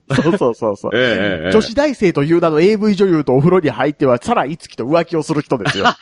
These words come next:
Speaker 2: <laughs> いいな、羨ましいな。<laughs> ぜひお願いしたいですね。
Speaker 1: <laughs> サライツキを夜な夜な、不毛、不毛って言わせる人です。
Speaker 2: マジっすか？サライツキとプレイしようと思うと、かなりの整合じゃないと無理ですよ。
Speaker 1: <laughs> そうそうそう。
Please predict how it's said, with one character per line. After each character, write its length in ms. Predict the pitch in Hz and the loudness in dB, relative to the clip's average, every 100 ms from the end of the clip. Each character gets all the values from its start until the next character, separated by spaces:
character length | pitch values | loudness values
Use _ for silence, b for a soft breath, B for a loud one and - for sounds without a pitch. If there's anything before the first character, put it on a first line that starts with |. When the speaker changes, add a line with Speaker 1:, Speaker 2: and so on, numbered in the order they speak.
| 185 170 | -4 -4
Speaker 2:
<laughs> 320 | - - 156 | -4 -6 -4
い 140 | 147 | -4
い 40 | 147 | -2
な、 120 | 143 | -2
羨 240 | 131 139 | 0 0
ま 140 | 139 131 | 0 -2
し 140 | 90 | -4
い 40 | 78 | -6
な。 160 | 71 | -8
<laughs> 1300 | - - - - - - _ - _ - - - 175 123 | -8 -6 -4 -4 -6 -10 _ -10 _ -20 -20 -10 -10 -4
ぜ 200 | 127 185 | 0 2
ひ 100 | 156 | 0
お 100 | 120 | -2
願 220 | 110 104 | -2 -2
い 60 | 95 | -2
し 40 | |
た 80 | 98 | -4
い 100 | 73 | -4
で 80 | 73 | -6
す 80 | |
ね。 800 | 156 370 359 - - 170 165 147 | -6 -4 -4 -2 -4 -4 -4 -8
Speaker 1:
<laughs> 40 | _ | _
サ 200 | - 254 | -2 0
ラ 100 | 247 | 0
イ 140 | 214 | -2
ツ 160 | - 214 | -6 -14
キ 180 | - 247 | -2 2
を 80 | 185 | 2
夜 180 | 190 | 2
な 80 | 240 | 2
夜 140 | 220 202 | 2 0
な、 60 | |
不 160 | 151 185 | 0 0
毛、 520 | 214 202 208 208 214 277 | 4 4 6 4 2 -6
不 180 | - 185 | -4 0
毛 400 | 196 214 208 202 | 4 4 6 4
っ 60 | - | 2
て 80 | 165 | -2
言 80 | |
わ 80 | 139 | -4
せ 100 | 123 | -8
る 60 | 123 | -12
人 140 | 110 | -12
で 60 | 95 | -2
す。 40 | |
Speaker 2:
マ 240 | 156 233 254 | 2 2 2
ジ 160 | 247 | -4
っ 40 | 214 | -8
す 100 | - | -4
か？ 140 | 143 | -4
サ 180 | - 233 | 0 2
ラ 140 | 269 | 2
イ 140 | 190 151 | 0 -4
ツ 140 | - | -6
キ 140 | 175 | -4
と 100 | 131 | -4
プ 200 | 151 165 | -6 0
レ 140 | 208 202 | 2 2
イ 40 | |
し 160 | - 170 | 2 2
よ 160 | 170 | 4
う 60 | 160 | 4
と 80 | 151 | 2
思 160 | 139 | 2
う 40 | 113 | 0
と、 100 | 107 | -2
か 220 | - 160 | -2 0
な 140 | 214 | 2
り 80 | 226 | 2
の 100 | 185 | 0
整 280 | - 170 170 | 2 2 4
合 200 | 170 180 | 4 2
じ 100 | 151 | 2
ゃ 60 | 123 | 0
な 100 | 107 | 0
い 60 | |
と 120 | 101 95 | -2 0
無 160 | 127 | 0
理 100 | 147 | 2
で 120 | 101 | 0
す 120 | - - | -2 -6
よ。 160 | 60 | -6
Speaker 1:
<laughs> 20 | |
そ 240 | - - 143 | -8 -2 -2
う 60 | |
そ 200 | 113 113 | -2 -8
う 60 | 98 | -10
そ 140 | |
う。 60 | - | -8